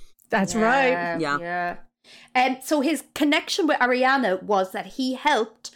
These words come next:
Speaker 2: her music attorney sell his seven point five million dollar mansion to a cast member of The Big Bang Theory.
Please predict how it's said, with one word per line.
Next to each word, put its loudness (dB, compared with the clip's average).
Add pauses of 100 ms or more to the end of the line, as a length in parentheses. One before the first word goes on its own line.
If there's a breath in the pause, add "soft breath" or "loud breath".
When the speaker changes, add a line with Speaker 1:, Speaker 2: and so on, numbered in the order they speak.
(220 loud breath)
Speaker 2:
her -4
music 0
attorney -4 (280 loud breath)
sell 2
his -2 (180 soft breath)
seven -2
point -2
five -2
million 0
dollar 0
mansion -4 (320 loud breath)
to -2
a -4
cast -2
member -4
of -6
The -4
Big -4
Bang -2
Theory. -14